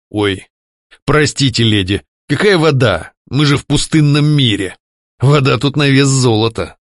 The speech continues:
хотя даже выше", с иронической усмешкой рассуждал мужчина. Я же за это время успела сесть и в изумлении смотрела на главного заговорщика.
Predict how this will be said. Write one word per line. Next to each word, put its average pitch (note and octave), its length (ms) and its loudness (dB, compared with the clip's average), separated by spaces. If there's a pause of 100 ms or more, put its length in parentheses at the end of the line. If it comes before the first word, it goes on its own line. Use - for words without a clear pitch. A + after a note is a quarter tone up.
(160)
хотя A2+ 320 -4
даже A#2 380 0
выше", A2+ 540 -2 (540)
с - 120 -6
иронической A2+ 640 -2
усмешкой C3+ 500 -2
рассуждал F#2+ 580 -2
мужчина. - 680 -6 (1500)
Я D#3 320 0
же D#3 160 0
за C#3 100 0
это C#3+ 220 0
время C#3+ 300 0
успела B2 420 0
сесть - 340 -2
и B2+ 60 0
в A2+ 80 0
изумлении A#2+ 560 0
смотрела A#2 580 -2
на G#2 140 -2
главного G2+ 480 -2
заговорщика. G2 1000 -6